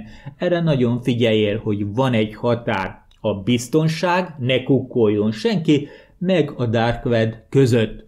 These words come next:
Nem fog senki rákényszeríteni, hogy dark webet, a sötét webet, a mély webet, meg egyéb ilyen neveik vannak, jó kis pejoratív, sötét, meg mély, meg titkos, meg egyéb.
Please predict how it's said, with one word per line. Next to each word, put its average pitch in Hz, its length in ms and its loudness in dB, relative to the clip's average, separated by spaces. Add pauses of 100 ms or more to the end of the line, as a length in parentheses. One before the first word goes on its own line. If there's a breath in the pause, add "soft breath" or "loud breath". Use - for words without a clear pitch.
Nem 165 360 2
fog 139 200 -4
senki 135 400 -2
rákényszeríteni, 120 920 -2
hogy 110 220 0
dark 123 340 -2
webet, 131 300 0
a 104 80 -2
sötét 139 500 -2
webet, 135 640 0
a 107 160 -2
mély 139 240 4
webet, 139 560 0
meg 110 220 -4
egyéb 123 320 2
ilyen 107 220 0
neveik 139 440 0
vannak, 123 340 -2
jó 123 220 4
kis 107 240 -2
pejoratív, 110 640 0
sötét, 107 680 -2
meg 101 380 -2
mély, 110 320 2
meg 98 320 -4
titkos, 113 600 -4
meg 104 200 -6
egyéb. 165 300 0